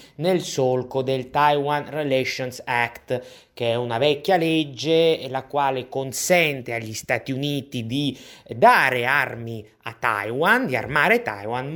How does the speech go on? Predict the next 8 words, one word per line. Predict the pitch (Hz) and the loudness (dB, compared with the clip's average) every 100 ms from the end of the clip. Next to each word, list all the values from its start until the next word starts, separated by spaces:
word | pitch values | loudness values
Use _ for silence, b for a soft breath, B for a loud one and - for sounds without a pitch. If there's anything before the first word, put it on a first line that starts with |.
| 185 | 0
ma | 190 190 185 | 4 4 2
non | 156 180 170 160 | 0 0 0 2
la | 165 | 0
impegna, | 170 196 190 185 165 156 156 156 160 170 B B B - | 0 -2 -4 -4 -2 -2 -6 -2 -2 -2 B B B -8
non | 151 151 | -4 0
la | |
impegna | 185 180 147 139 139 147 147 - | 2 0 0 0 0 -2 -2 -2
a, | 139 143 143 | 0 2 2